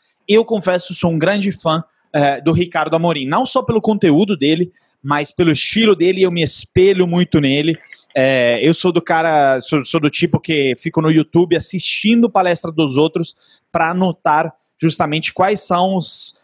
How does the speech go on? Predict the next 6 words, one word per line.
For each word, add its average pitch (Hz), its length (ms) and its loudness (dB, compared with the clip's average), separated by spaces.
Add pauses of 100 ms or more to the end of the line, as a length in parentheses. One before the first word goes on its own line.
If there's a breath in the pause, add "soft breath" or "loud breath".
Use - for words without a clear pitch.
(160)
os - 120 -4
trechos, 190 640 0
os 120 180 -6
métodos, 160 600 -2
os - 440 -2
gestos - 680 -4